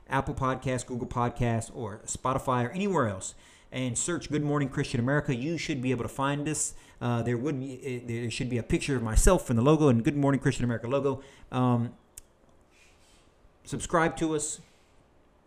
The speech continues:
and don't, uh, hesitate to D M us, to comment on the Christian American content. Let us know what you're thinking. Let us know where you think that maybe,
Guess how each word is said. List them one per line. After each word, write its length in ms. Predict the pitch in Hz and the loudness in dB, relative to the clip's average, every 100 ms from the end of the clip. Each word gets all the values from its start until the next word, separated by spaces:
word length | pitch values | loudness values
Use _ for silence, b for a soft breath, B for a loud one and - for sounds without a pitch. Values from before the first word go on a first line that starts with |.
| - | -6
and 280 | 127 127 104 | -2 -2 0
don't, 340 | 143 185 - - B B B - - - | 0 0 -6 -16 B B B -20 -20 -16
uh, 360 | - 143 143 139 - - _ _ | -4 0 2 0 -4 -20 _ _
hesitate 760 | - 170 185 175 131 104 - - | -6 -2 -2 0 -2 -2 -10 -8
to 280 | 135 120 107 B B - | -2 -2 -4 B B -8
D 220 | 110 170 | 0 2
M 160 | 170 156 | 4 2
us, 320 | 170 - - - 135 | -4 -6 -12 -14 -12
to 280 | 127 139 120 | -2 0 0
comment 480 | - 175 175 170 160 - | 2 4 6 4 0 -2
on 360 | 151 147 139 | 0 0 -2
the 40 | 131 | -6
Christian 280 | 170 139 | -6 -4
American 260 | 143 143 123 | -2 -2 0
content. 500 | 139 147 143 147 147 B B | 0 0 0 -4 -4 B B
Let 160 | - 170 | -4 0
us 160 | 185 175 | 0 0
know 120 | 165 | 0
what 240 | 147 - | 0 -4
you're 80 | 123 | -4
thinking. 440 | - 147 151 139 | -2 -2 -2 -2
Let 140 | 131 175 | 0 2
us 140 | 175 | 2
know 100 | 165 | -2
where 140 | 156 135 | -2 -2
you 80 | 127 | -2
think 240 | 143 135 | -4 -4
that 160 | 190 131 | -6 -2
maybe, 400 | 131 127 120 | -2 0 -2